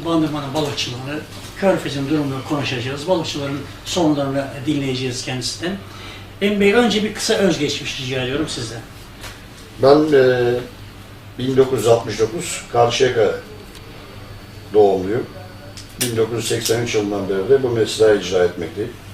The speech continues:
Speaker 2: Bu mesleğin her aşamasında bulundum. Tayfalık dahil olmak üzere. O tarihten beri bu mesleğin içerisinde mücadele ediyorum.
Speaker 1: Evet.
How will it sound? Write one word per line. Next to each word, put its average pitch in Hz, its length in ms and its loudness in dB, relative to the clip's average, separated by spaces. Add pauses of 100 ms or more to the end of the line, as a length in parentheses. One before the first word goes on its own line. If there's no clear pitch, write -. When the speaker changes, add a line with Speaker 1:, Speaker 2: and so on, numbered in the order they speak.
(1400)
Speaker 2:
Bu 139 80 4
mesleğin 127 480 6
her 139 160 10
aşamasında 110 720 6
bulundum. 98 300 2 (380)
Tayfalık 110 500 6
dahil 107 260 8
olmak 104 360 2
üzere. 87 220 4 (680)
O 135 140 4
tarihten 101 520 2
beri 104 260 4 (1000)
bu 147 120 0
mesleğin 117 420 2
içerisinde 101 420 0
mücadele 104 460 4
ediyorum. 90 320 2 (460)
Speaker 1:
Evet. 170 180 2